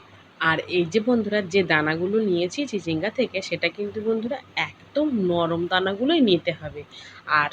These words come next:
শক্ত দা-, দানাগুলো কিন্তু বন্ধুরা নেওয়া যাবে না, তাহলে কিন্তু বন্ধুরা চিচিঙ্গাটা তেতো হয়ে যাবে। এদিকে বন্ধুরা দেখো, আমি এক মিক্সিতে এই চিচিঙ্গার একদম যে নরম কচি দানাগুলো, যেগুলো, যেগুলো কিনা বন্ধুরা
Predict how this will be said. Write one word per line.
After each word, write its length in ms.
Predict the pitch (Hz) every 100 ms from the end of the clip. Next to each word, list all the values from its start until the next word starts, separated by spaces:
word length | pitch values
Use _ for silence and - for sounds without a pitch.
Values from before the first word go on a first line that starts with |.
| -
শক্ত 320 | - 151 -
দা-, 200 | 190 185
দানাগুলো 460 | 160 175 180 190 220
কিন্তু 280 | 254 311 285
বন্ধুরা 340 | 285 285 269 320
নেওয়া 320 | 226 180 165
যাবে 220 | 151 151 147
না, 100 | 143 -
তাহলে 280 | 151 151 185
কিন্তু 260 | 240 247 269
বন্ধুরা 320 | 277 196 247
চিচিঙ্গাটা 540 | 254 165 151 143 160 320
তেতো 280 | 190 156 139
হয়ে 180 | 139
যাবে। 220 | 135 131 139 - - - -
এদিকে 320 | 160 151 175
বন্ধুরা 360 | 254 302 202 233
দেখো, 300 | 180 131 - - - - -
আমি 260 | 143 143 147
এক 100 | 143 - - - -
মিক্সিতে 520 | 165 165 - 196 359 330 - - - -
এই 120 | 139 151 - - - - -
চিচিঙ্গার 460 | 180 - 196 226 - -
একদম 400 | 180 208 202 311 311
যে 100 | 302 269
নরম 380 | 208 170 226 269
কচি 280 | 240 202 208
দানাগুলো, 400 | 185 180 185 254
যেগুলো, 320 | - 180 190 170
যেগুলো 280 | 180 190 240
কিনা 240 | 269 214 165
বন্ধুরা 400 | 165 160 196